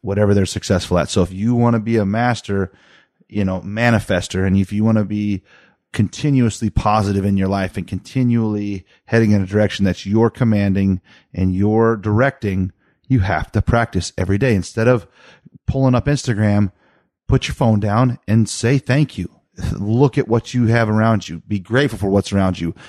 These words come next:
Manifest new things. Focus on positivity. And, and genuinely, when you have a spare minute, initially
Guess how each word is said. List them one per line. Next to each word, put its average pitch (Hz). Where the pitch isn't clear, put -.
Manifest 123
new 117
things. 98
Focus -
on 113
positivity. 98
And, 107
and 104
genuinely, 120
when 104
you 127
have 127
a 127
spare 143
minute, 110
initially 104